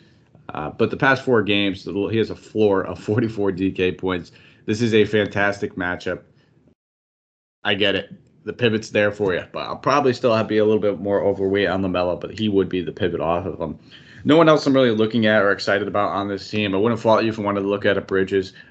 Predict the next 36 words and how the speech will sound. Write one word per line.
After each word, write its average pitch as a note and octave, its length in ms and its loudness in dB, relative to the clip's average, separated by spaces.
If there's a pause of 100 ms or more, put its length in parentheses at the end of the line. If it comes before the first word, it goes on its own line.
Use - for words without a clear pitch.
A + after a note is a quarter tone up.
uh, F#2+ 240 2
at A2 180 2
eighty-three G#2+ 440 -2
hundred, G2 360 -4
but F2 140 -8
then G2 160 -2
now G2 180 2
we're G2+ 100 -2
kinda G2 280 -2
drifting G2+ 400 -4
up F#2 220 -8
towards F2+ 420 -6 (380)
the A#2+ 100 0
Jimmy B2+ 240 4
Butler G#2+ 300 0
territory. G2+ 600 -2
He G#2 140 -6
absolutely G2+ 420 -6
torched - 380 -8
this G2+ 160 -6
team G2 240 -8
already F2 240 -4
this F2 200 -6
season F#2 280 -6
in E2+ 100 -8
two G2+ 140 -8
matchups. F#2 540 -2 (280)
He's - 120 -10
scoring G#2+ 320 0
fifty-three G#2+ 720 -2
and F#2+ 120 -2
a F#2 40 -2
half F#2 200 -4
D G2 100 -6
K F#2 180 -2
points F#2 300 -6